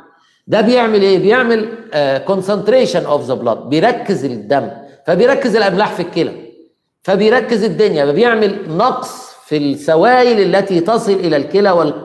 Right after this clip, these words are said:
والكبد، هيعمل لي زي ischemia، ممكن يجي له مغص كلوي،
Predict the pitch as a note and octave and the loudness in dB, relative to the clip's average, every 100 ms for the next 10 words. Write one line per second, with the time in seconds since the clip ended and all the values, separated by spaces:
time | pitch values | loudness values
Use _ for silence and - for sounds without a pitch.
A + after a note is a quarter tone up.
0 | - B2+ A#2+ D3+ C#3+ A2 - - - - | -8 -6 -4 -2 0 -2 -10 -20 -16 -4
1 | D#3 D3+ A#3 B3 A3 G3 A#2+ F3+ F#3+ - | -2 0 2 2 0 -4 -2 0 0 -6
2 | - G#3 A2 - - - _ _ _ C3 | -6 -6 -6 -12 -20 -20 _ _ _ -4
3 | G3 C4 A#3 A#3 A3+ B3 A#3+ A#3 F3 - | 0 0 0 -2 0 0 2 2 0 -4
4 | - D#3+ A2+ | -2 0 -2